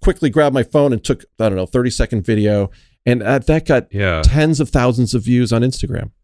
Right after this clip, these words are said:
Speaker 1: And I'm like,
Speaker 2: I feel like I
Speaker 1: "Ah,
Speaker 2: saw
Speaker 1: here"
Speaker 2: that. That's one of those, just like every
Speaker 1: Yeah.
Speaker 2: drummer, there's a videos that go around where, like, I mean, I'm on there a lot from being on social media, but it's like, yeah, you just see these things and it becomes
Speaker 1: Yeah.
Speaker 2: like just a part of it.
Speaker 1: And I think it's because sometimes if, if there's a video that's overproduced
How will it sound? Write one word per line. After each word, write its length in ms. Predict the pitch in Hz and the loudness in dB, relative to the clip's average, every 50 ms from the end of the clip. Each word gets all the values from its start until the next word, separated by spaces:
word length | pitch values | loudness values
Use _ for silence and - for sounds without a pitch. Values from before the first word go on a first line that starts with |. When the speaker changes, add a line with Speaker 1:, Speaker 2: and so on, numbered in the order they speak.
| - - - | -12 -6 -4
Speaker 1:
And 80 | 117 | -2
I'm 100 | 120 120 | -2 0
like, 220 | 117 113 113 - - _ - | 0 -2 -2 -4 -8 _ -4
Speaker 2:
I 20 | |
feel 100 | - 170 | -4 -2
like 80 | 190 - | -2 -2
I 40 | - | -2
Speaker 1:
"Ah, 20 | - | 0
Speaker 2:
saw 180 | - 170 135 | 2 2 4
Speaker 1:
here" 140 | 214 262 - | 4 2 0
Speaker 2:
that. 240 | - - 131 - _ _ _ - | -2 -6 -14 -16 _ _ _ -4
That's 260 | 92 113 120 120 - | 0 0 0 0 2
one 140 | 156 156 147 | 0 2 2
of 40 | 139 | 4
those, 440 | 123 110 95 87 - - - - - | 2 2 0 -2 -6 -10 -12 -12 -10
just 180 | - 101 - - | -10 -8 -4 -2
like 200 | 101 87 76 - _ - | -2 -2 -2 -4 _ 0
every 220 | 117 113 120 131 | 2 4 4 4
Speaker 1:
Yeah. 140 | 120 165 196 | 4 4 4
Speaker 2:
drummer, 200 | 110 107 104 101 | 4 4 2 2
there's 160 | 101 123 113 | 2 2 2
a 60 | 120 | 2
videos 460 | 110 120 139 143 139 135 123 113 95 95 | 2 4 4 4 4 4 2 0 0 -2
that 260 | 104 98 95 - - | -2 -2 -4 -6 -2
go 160 | - 104 104 | 0 2 2
around 300 | 107 104 101 101 95 90 | 2 2 2 0 0 0
where, 80 | 92 90 | 0 0
like, 320 | 87 85 82 80 - - _ _ _ - | 0 -2 -2 -4 -8 -18 _ _ _ 2
I 40 | 151 | 4
mean, 100 | 185 180 | 4 4
I'm 120 | 170 151 | 4 4
on 120 | 131 127 120 | 2 2 2
there 140 | 110 98 90 | 2 2 0
a 80 | 85 | 0
lot 280 | 90 95 98 92 80 - | 0 0 0 -2 -2 -2
from 160 | - 104 92 | -2 0 2
being 300 | 90 90 87 82 78 73 - | 2 2 0 0 -2 -4 -2
on 200 | 101 92 87 85 | -2 0 0 0
social 360 | - - 92 87 - - 92 | 0 0 0 0 0 -2 -2
media, 280 | 87 92 92 87 82 76 | 0 0 2 2 0 0
but 120 | 78 78 | 0 -4
it's 100 | 78 - | -4 -2
like, 180 | - 82 76 - _ _ _ _ _ _ - | -2 -4 -4 -6 _ _ _ _ _ _ -6
yeah, 100 | - 120 117 | -2 -2 0
you 140 | 92 95 | 0 0
just 180 | 95 104 95 - | 0 0 -2 0
see 160 | - 156 196 | 0 0 2
these 220 | 190 113 80 76 - | 2 0 -2 -4 -6
things 240 | 80 65 57 - | -8 -8 -6 -4
and 80 | 95 104 | -2 -2
it 40 | 95 | -2
becomes 280 | 101 - - 120 104 135 | -2 -2 0 2 2 4
Speaker 1:
Yeah. 60 | 151 | 4
Speaker 2:
like 160 | - 82 78 - - - - - - - _ _ _ _ _ _ _ _ _ _ | 2 0 -2 -6 -14 -20 -20 -20 -20 -20 _ _ _ _ _ _ _ _ _ _
just 140 | - 110 - 123 | -10 -6 -6 -4
a 20 | |
part 240 | - - 127 131 107 | -2 0 0 0 0
of 80 | 82 | -2
it. 120 | - - - _ _ _ _ - - - - _ _ - | -6 -8 -14 _ _ _ _ -20 -20 -20 -20 _ _ 0
Speaker 1:
And 120 | 151 175 | 2 4
I 60 | 185 - | 4 2
think 280 | - - 233 262 - | 4 4 2 4 4
it's 120 | 254 - - | 0 0 2
because 400 | - 175 - 175 156 147 131 - | 0 2 2 4 2 2 2 2
sometimes 440 | - 180 175 - - 165 160 139 117 | 0 0 0 2 0 0 0 0 0
if, 280 | 127 131 - - - | -2 -2 -2 -4 -2
if 160 | 113 120 - - | -2 -2 0 2
there's 200 | 131 127 117 107 | 2 2 2 2
a 40 | 107 | 0
video 300 | 87 - 151 143 151 135 | 0 0 2 2 2 2
that's 180 | 107 104 - | 2 -2 -2
overproduced 920 | - 127 113 113 107 113 - - - 110 78 - 101 95 104 - - - | 0 0 2 2 2 -2 -2 -2 -2 -2 0 0 0 -2 -2 -4 -8 -12